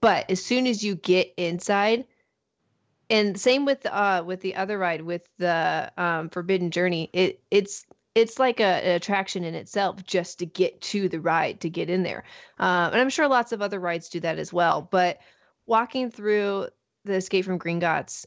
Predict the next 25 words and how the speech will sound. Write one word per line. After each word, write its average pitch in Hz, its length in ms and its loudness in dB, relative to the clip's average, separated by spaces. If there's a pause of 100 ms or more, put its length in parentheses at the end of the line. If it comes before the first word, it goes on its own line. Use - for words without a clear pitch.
(120)
and 175 720 0 (140)
when 180 200 0
you 175 260 0
get 180 240 4
into 170 340 -4
the 165 160 0
lobby 151 520 -2
of 175 100 -8
Gringotts, 156 720 -4 (120)
again, 170 440 2 (100)
probably 185 420 0
cried. 196 480 2 (260)
Like, 196 320 0
it, - 240 -2 (280)
it 185 120 -12
just 226 340 2
gave 214 300 2
me 233 140 -4
chills 277 480 -4
because 202 360 -4
it 185 80 -2
was 202 160 -6
so 226 540 -2
meticulously 202 720 2
done, 190 440 2